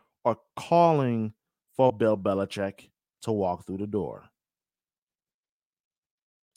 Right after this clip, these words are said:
Are you surprised? I don't know how you could be. This, after all, is a man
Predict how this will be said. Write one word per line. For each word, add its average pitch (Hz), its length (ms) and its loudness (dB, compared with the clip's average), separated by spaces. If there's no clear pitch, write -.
Are 101 80 -4
you 90 100 -6
surprised? 101 760 -6
I 123 120 8
don't 127 120 8
know 113 100 4
how 120 180 2
you 107 220 -2
could 175 300 -2
be. 60 320 -10
This, 302 300 12
after 214 480 10
all, 143 640 10
is 147 160 6
a 135 60 8
man 123 680 2